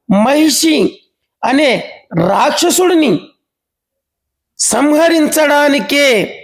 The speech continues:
శబరిమల క్షేత్రంలో వెలిశాడు ఆ అయ్యప్ప స్వామి. నలభై ఒక్క రోజులు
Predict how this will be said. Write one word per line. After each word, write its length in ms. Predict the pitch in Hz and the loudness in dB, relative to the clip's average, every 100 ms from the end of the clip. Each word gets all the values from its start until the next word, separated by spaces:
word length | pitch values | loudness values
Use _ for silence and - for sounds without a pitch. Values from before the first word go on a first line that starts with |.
| - - - | -20 -20 -6
శబరిమల 580 | - 220 214 302 294 294 | -4 0 0 2 2 2
క్షేత్రంలో 760 | 285 285 269 269 262 269 262 262 | 0 0 0 0 0 0 2 2
వెలిశాడు 640 | 247 240 240 254 254 247 240 240 233 - - | 2 0 0 0 0 2 2 0 -2 -12 -6
ఆ 120 | 220 247 226 - | 0 2 0 -2
అయ్యప్ప 580 | 254 214 240 285 - 269 | -2 2 2 0 -2 -2
స్వామి. 520 | 240 - 226 214 190 156 - - _ _ _ _ 185 | 0 0 0 2 2 0 -4 -18 _ _ _ _ -2
నలభై 460 | 214 254 294 294 | 0 2 2 2
ఒక్క 340 | 269 240 - 269 | 2 0 0 0
రోజులు 500 | 254 254 233 240 | 2 2 2 0